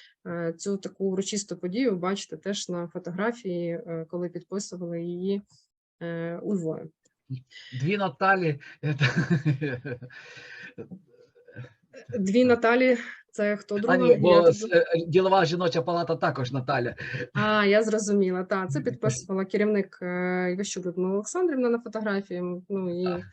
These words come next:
Speaker 1: я так зрозуміла, що Наталя, яку ви в-, е, ді-, впізнали на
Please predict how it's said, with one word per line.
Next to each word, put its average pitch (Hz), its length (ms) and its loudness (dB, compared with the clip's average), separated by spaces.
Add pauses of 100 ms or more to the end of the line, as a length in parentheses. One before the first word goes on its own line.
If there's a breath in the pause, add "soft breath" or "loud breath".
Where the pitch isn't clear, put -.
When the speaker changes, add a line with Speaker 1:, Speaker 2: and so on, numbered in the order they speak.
(260 soft breath)
Speaker 1:
я 214 140 2
так 220 140 2
зрозуміла, 214 540 2
що 190 200 -8
Наталя, 202 540 2
яку 190 360 0
ви 196 340 0
в-, 180 180 -6
е, 180 560 -2
ді-, 190 300 0
впізнали 196 600 0
на 175 260 -2